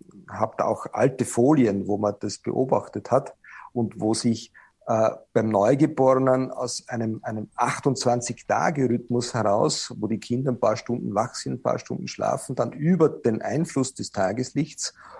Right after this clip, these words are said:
und den Einfluss, äh, der Umgebung, vorwiegend der Mutter, der Eltern,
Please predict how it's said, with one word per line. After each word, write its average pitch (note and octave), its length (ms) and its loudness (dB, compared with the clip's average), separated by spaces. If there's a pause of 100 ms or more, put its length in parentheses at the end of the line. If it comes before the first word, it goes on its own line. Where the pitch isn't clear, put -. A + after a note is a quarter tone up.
(300)
und D#3+ 400 4
den A#2+ 180 2
Einfluss, C3 760 0 (300)
äh, A#2+ 120 2
der A2+ 160 2
Umgebung, C#3 760 4 (140)
vorwiegend A2 480 0 (160)
der G#2 80 -2
Mutter, C3 340 2
der - 180 -2
Eltern, C3+ 440 -4